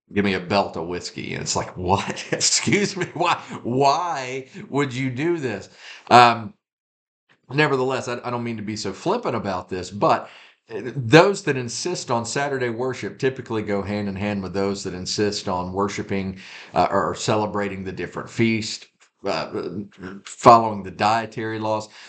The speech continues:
The problem with this thing is that ultimately it's always pick and choose and prioritize, and, and, you know, it, we could go on and on and on about this, but throughout the history of Christianity,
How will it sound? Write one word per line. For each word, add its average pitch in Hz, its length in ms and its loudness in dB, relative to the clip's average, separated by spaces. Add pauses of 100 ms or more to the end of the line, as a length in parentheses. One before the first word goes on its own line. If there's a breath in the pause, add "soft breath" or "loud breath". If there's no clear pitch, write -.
The - 60 -20
problem 180 420 8
with 113 120 -6
this 110 220 -4
thing 107 240 -4
is 98 140 -4
that 104 120 0
ultimately 95 500 -4
it's 90 140 -8
always 92 400 -2
pick - 240 -6
and 85 160 -6
choose 90 380 -2
and 80 100 -8
prioritize, 87 1120 -2
and, 78 160 -8
and, 82 360 -4 (400 loud breath)
you 101 180 4
know, 85 220 0
it, - 360 -6
we 110 200 0
could 107 120 2
go 104 200 4
on 104 180 -2
and 95 140 -10
on 90 160 -8
and 87 100 -8
on 95 200 0
about 87 320 -8
this, 82 260 -6
but 120 420 6 (720 soft breath)
throughout 127 380 2
the 110 60 -8
history 110 420 -4
of 98 100 -6
Christianity, 98 920 -6